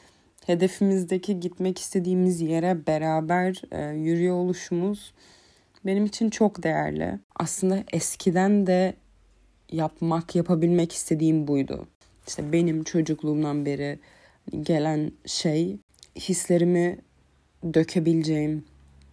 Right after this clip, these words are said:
paylaşabileceğim güvenli bir alan olsun. Ama dediğim gibi bunu öncelikle kendimiz yaratmamız gerekiyor.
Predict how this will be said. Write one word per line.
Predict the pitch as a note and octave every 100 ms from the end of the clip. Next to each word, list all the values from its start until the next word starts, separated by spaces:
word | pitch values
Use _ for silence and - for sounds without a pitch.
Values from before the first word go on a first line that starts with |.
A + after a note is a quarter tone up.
| _ _ _ -
paylaşabileceğim | - F3 D#3 D3+ F3 D#3 D3+ D#3 D3+ E3 E3 - - - - - - _ - - -
güvenli | G3+ A3 A#3+ B3+
bir |
alan | A3+ F#3 F#3+
olsun. | E3+ C#3+ - - - -
Ama | A3+ A#3+ G#3+ F3+
dediğim | F#3+ F3 G3 G3
gibi | F3 D#3+ D#3+ D#3 - - _ _ _ _ _ _ _ -
bunu | F3 E3 F#3 G3+ G#3 -
öncelikle | F3 F3 E3 F3+ F#3 - G3+ G3+ G#3 - _ -
kendimiz | - E3+ F3 E3+ E3+ D#3
yaratmamız | D3+ D3 - C#3+ D3 D3
gerekiyor. | D3+ - - -